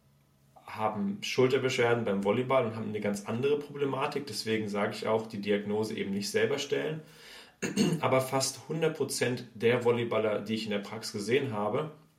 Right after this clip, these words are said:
der Volleyballer-Schultern, die ich in der Praxis gesehen habe, und das sind schon allerhand, nahezu hundert Prozent von denen haben die gleiche Problematik.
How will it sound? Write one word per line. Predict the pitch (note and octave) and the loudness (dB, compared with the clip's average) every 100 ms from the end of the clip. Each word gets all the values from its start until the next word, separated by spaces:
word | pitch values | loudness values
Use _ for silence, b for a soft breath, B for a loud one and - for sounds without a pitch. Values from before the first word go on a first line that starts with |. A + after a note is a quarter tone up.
| _ - | _ -10
der | G2 F#2+ | -4 -2
Volleyballer-Schultern, | - G2+ A2 F#2 - C#3+ D#3+ A#2 G2+ | -2 -2 -2 -4 0 4 6 6 2
die | G2 | -2
ich | |
in | - | -6
der | G2+ | -6
Praxis | G2+ G2+ - | -6 -6 -6
gesehen | F#2+ G2 G#2 | -4 -4 -2
habe, | A2+ G#2+ | -4 -4
und | |
das | G#2 - | -6 -6
sind | - | -6
schon | B2+ | -2
allerhand, | C3 A#2+ C3 E3 - B B B B B _ _ _ _ _ - B B B B B | 0 0 -2 -6 -12 B B B B B _ _ _ _ _ -20 B B B B B
nahezu | A2+ - - C3+ | -2 0 4 4
hundert | D#3+ E3 | 6 4
Prozent | - - C3 | 0 0 -2
von | - A2+ | -2 -2
denen | A2+ B2 C3 - - | 0 0 0 -6 -12
haben | - A#2 A#2 | -6 -4 -4
die | A2 - | -6 0
gleiche | A2 G#2 G#2+ - | 4 6 4 0
Problematik. | G2+ G2+ G2+ - F2 F2+ - - | -6 -6 -2 -2 -2 -6 -8 -14